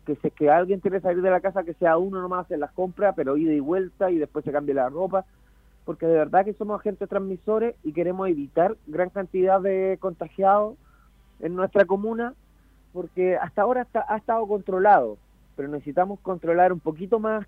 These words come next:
todo esto, porque de verdad que no queremos arriesgar a más del cincuenta por ciento de nuestra población, que son adultos mayores, y a la mediana edad, que es la, la generación más bien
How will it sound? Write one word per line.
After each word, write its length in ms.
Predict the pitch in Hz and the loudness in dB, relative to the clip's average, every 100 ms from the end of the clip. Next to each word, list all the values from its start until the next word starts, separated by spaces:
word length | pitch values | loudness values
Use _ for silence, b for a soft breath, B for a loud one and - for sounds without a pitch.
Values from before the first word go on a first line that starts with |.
| _ | _
todo 360 | 202 196 196 214 | -2 0 0 -2
esto, 280 | 202 226 | -2 -4
porque 420 | 196 185 - 180 175 b _ _ _ _ - | -4 -6 -2 -2 -4 b _ _ _ _ -2
de 140 | 151 | 2
verdad 280 | 156 156 202 | 4 4 4
que 80 | 208 | 4
no 140 | 190 | 2
queremos 320 | 196 202 202 | -2 0 -2
arriesgar 540 | 190 196 185 202 214 - _ _ _ _ | -4 -6 0 2 2 -4 _ _ _ _
a 100 | 151 | -8
más 180 | 165 180 | -4 -4
del 120 | 170 | -6
cincuenta 580 | - 147 123 196 220 226 | -8 -12 -4 -4 0 -2
por 140 | 202 - | -4 -4
ciento 240 | 220 214 | -2 -2
de 40 | |
nuestra 200 | 208 214 | -2 0
población, 360 | 202 196 185 208 | 2 0 0 -6
que 100 | 196 | -6
son 140 | 190 | -4
adultos 380 | 180 185 196 196 | -2 -2 0 -2
mayores, 540 | 185 180 185 214 247 - b b _ _ _ | 0 4 6 6 6 0 b b _ _ _
y 160 | 143 147 | 2 4
a 100 | 131 | 4
la 120 | 113 | 2
mediana 500 | 113 107 165 233 220 | 2 4 6 6 2
edad, 260 | 196 208 - _ | -2 -4 -8 _
que 260 | - 160 160 | -6 -2 -2
es 40 | |
la, 400 | 151 147 151 147 | 0 0 0 0
la 160 | 147 143 | 0 -2
generación 500 | 143 135 139 - 156 | -2 -4 -6 -6 -6
más 160 | 156 143 | -4 -4
bien 480 | 165 165 156 156 | -4 -6 -12 -14